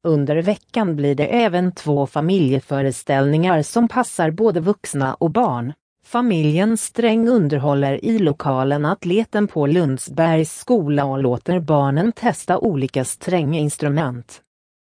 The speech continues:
Jon Linnasson bygger en doorgel tillsammans med barnen som också får kika in bakom orgelfasadens pipor.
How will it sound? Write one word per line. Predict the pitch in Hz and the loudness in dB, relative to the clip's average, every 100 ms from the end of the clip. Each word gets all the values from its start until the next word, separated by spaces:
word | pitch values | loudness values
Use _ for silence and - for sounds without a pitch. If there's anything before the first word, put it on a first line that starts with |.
| _ 156 | _ -8
Jon | 156 226 240 233 | -2 0 2 2
Linnasson | 240 139 139 - - 151 151 139 | 2 2 0 -2 -2 -2 -2 0
bygger | 156 131 208 | 0 0 2
en | 247 247 | 2 2
doorgel | 262 226 156 147 143 147 | 2 2 2 2 2 -2
tillsammans | - 226 220 185 151 147 151 - | -2 -2 0 0 2 2 0 0
med | 190 190 147 | 0 0 0
barnen | 139 131 139 165 | -2 0 0 0
som | 156 220 | 0 0
också | 233 - - 240 | 0 -2 -4 -6
får | - 151 139 | -4 -2 0
kika | 139 - 233 135 - 214 | -2 -2 -2 -2 0 0
in | 151 139 | 2 0
bakom | 170 165 - 226 240 | 2 0 0 -2 0
orgelfasadens | 226 170 139 147 - 147 - 214 151 135 147 151 - | 0 0 0 -2 -2 -4 -4 -4 -2 -2 -2 -4 -6
pipor. | 175 143 - 151 135 | -4 -4 -4 -4 -4